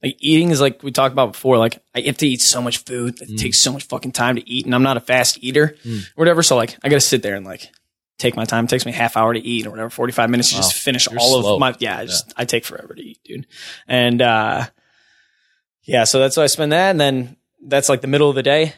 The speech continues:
Speaker 1: and then I either go to the chiropractor in my free time or, um, take a nap,
Speaker 2: Mm-hmm.
Speaker 1: and then if I
Speaker 2: You,
Speaker 1: have,
Speaker 2: you
Speaker 1: like
Speaker 2: nap as well?
Speaker 1: Oh, yeah, I get to take, like, a twenty-minute nap or
Speaker 2: Oh,
Speaker 1: whatever. I have
Speaker 2: okay.
Speaker 1: to come back from the chiropractor or something like that, or in between classes and clients.
Speaker 2: You make sure to keep it, like, twenty minutes?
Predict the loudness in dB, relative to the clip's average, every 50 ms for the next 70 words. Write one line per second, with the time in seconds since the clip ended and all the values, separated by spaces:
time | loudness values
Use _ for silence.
0 | _ -6 -2 0 2 4 4 2 2 2 2 2 2 0 0 2 2 2 2 2
1 | 2 0 0 0 -2 0 0 0 -2 -2 -4 -6 -4 -2 0 0 0 0 -2 -2
2 | 0 2 2 4 4 4 2 0 -2 -6 -6 -2 0 2 2 2 2 0 -2 -4
3 | -8 -12 -16 _ _ _ _ 0 0 0 2 0 0 0 0 -2 -4 _ _ -20
4 | -20 -10 -6 -4 -2 -2 0 0 2 2 4 4 2 2 -2 -6 -12 _ _ _
5 | _ -6 -2 0 2 2 2 2 2 2 2 2 2 2 0 -2 -4 -2 0 2
6 | 2 2 0 -6 _ _ _ 0 2 4 4 4 4 2 0 -4 -4 0 0 2
7 | 2 4 2 2 0 0 0 0 2 2 2 2 2 2 0 0 0 0 -2 -4
8 | -8 -18 -10 -6 -2 0 2 2 2 2 2 0 0 -4 -4 -2 0 2 0 0
9 | -2 -6 -6 -2 0 0 0 2 2 2 0 0 0 -2 -2 0 0 -2 -2 -6
10 | -4 -2 0 0 2 2 2 2 2 2 0 0 0 -2 0 2 2 2 2 2
11 | 0 -2 -4 -2 0 0 2 2 0 -2 -2 0 0 2 2 2 2 2 0 0
12 | 0 -2 -4 -4 -4 -2 -2 -2 -2 -4 -6 -8 -8 -8 -6 -6 -8 -8 -8 -10
13 | -10 -14 -16